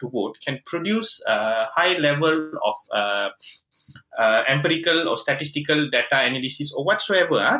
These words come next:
to prove that justification. You look at history. Sixty, seventy years ago, during, uh, during the, uh, colonial time, young people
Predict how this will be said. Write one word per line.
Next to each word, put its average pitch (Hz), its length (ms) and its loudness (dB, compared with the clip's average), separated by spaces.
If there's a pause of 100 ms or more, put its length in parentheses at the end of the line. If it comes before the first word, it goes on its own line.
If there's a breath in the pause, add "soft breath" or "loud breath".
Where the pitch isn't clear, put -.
to 165 160 -4
prove 285 300 -2
that 107 120 -4
justification. 117 640 -6
You 202 80 -6
look 294 180 -2
at 220 160 -6
history. - 400 -8 (540 soft breath)
Sixty, 208 460 -2
seventy 190 340 0
years 175 240 2
ago, 143 280 0
during, 214 360 0 (100)
uh, 123 680 2 (180)
during 170 260 0
the, 117 200 -2
uh, 113 340 -2
colonial 160 480 0
time, 117 300 -4
young 247 340 -2
people 214 300 0